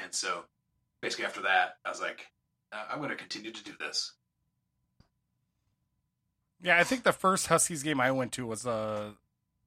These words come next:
Speaker 2: like, an eight to three loss to North Dakota in the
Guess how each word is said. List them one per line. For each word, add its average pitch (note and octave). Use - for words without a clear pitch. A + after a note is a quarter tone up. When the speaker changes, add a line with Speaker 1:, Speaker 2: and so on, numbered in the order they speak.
Speaker 2:
like, A2+
an A2+
eight C3
to C3+
three C3
loss A#2
to C#3+
North C3
Dakota C#3
in A#2
the A2